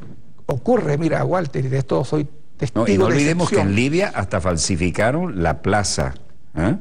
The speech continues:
Speaker 1: Exactamente.
Speaker 2: En otro país, para decir,
Speaker 1: Exactamente.
Speaker 2: "Miren la masacre".
Speaker 1: Exactamente.
Speaker 2: Fue una guerra mediática paralela al
Speaker 1: Exactamente.
Speaker 2: movimiento.
Speaker 1: Y le, por eso las invasiones están precedidas de guerras mediáticas. Lo que está desarrollándose en contra de Venezuela es una guerra mediática
Speaker 2: Claro.
Speaker 1: del mismo tenor de la que se utilizó, ya son expertos en guerras mediáticas.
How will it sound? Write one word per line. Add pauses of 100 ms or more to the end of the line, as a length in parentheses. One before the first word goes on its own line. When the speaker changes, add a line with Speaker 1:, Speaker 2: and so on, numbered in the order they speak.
(160)
Speaker 1:
Exactamente.
Speaker 2:
En
otro
país,
para
decir,
Speaker 1:
Exactamente.
Speaker 2:
"Miren
la
masacre".
Speaker 1:
Exactamente.
Speaker 2:
Fue
una
guerra
mediática
paralela
al
Speaker 1:
Exactamente.
Speaker 2:
movimiento.
Speaker 1:
Y
le,
por
eso
las
invasiones
están
precedidas
de
guerras
mediáticas. (440)
Lo
que
está
desarrollándose
en
contra
de
Venezuela
es
una
guerra
mediática
Speaker 2:
Claro. (280)
Speaker 1:
del
mismo
tenor
de
la
que
se
utilizó,
ya
son
expertos
en
guerras
mediáticas.